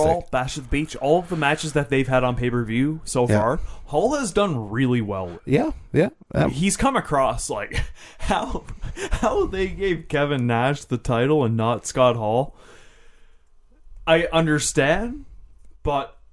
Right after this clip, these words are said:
Speaker 1: Hall could have been a fucking big star in ninety-six,
Speaker 2: Just
Speaker 1: ninety-seven.
Speaker 2: nobody could re-, uh, rely on him.
Speaker 1: Yeah.
Speaker 2: You know what I mean? Is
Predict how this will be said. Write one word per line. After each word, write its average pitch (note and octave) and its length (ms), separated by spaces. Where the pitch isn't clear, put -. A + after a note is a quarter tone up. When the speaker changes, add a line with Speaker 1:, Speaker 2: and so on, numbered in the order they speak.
Speaker 1:
Hall D3 580
could B2+ 220
have A2+ 100
been A2 160
a G2 80
fucking - 520
big B2 280
star A2+ 320
in G2+ 80
ninety-six, G2+ 520
Speaker 2:
Just - 80
Speaker 1:
ninety-seven. A2+ 380
Speaker 2:
nobody C#3 200
could C3 200
re-, A#2+ 340
uh, A#2+ 40
rely A#2 400
on F#2 180
him. - 280
Speaker 1:
Yeah. G2+ 180
Speaker 2:
You A2 60
know A2 80
what G#2 80
I G#2+ 40
mean? A#2 220
Is G#2 280